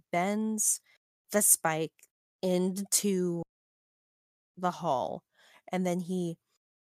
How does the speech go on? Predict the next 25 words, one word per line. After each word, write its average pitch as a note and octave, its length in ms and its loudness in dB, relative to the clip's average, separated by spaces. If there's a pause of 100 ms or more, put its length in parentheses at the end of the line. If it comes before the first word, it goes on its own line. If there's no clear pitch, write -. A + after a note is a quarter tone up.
(420)
uses G#3+ 500 0
his F#3+ 420 2
air F3 280 0
ball E3 220 -4 (280)
to E3 320 -4 (240)
run F3+ 320 -2 (120)
up E3 260 -2 (1120)
the F#3 340 4
wall D3+ 560 0 (340)
of F#3 280 4
Ba D#3+ 180 8
Sing E3 240 -4
Se, - 480 -2
and, F3 300 -2
and A3+ 240 4
then F#3 140 6
he F3 140 -6
uses F3 380 -2
airbending F#3+ 680 6
to, - 200 -10
to, E3 280 -2 (160)
to, E3+ 240 -4
to - 140 -12
just D#3+ 220 -10 (140)
run E3+ 180 -2